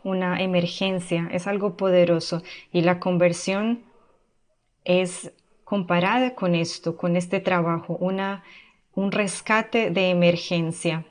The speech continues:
Otras traducciones bíblicas se hablan, "nos ha rescatado", pero esto no muestra, em, la, con fuerza de dónde es que,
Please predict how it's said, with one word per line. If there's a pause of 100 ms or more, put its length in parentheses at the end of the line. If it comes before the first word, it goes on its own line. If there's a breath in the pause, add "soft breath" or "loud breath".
(1300)
Otras
traducciones
bíblicas
se
hablan,
"nos
ha
rescatado",
pero
esto (460 loud breath)
no
muestra, (1080)
em,
la,
con
fuerza (340 loud breath)
de
dónde
es
que,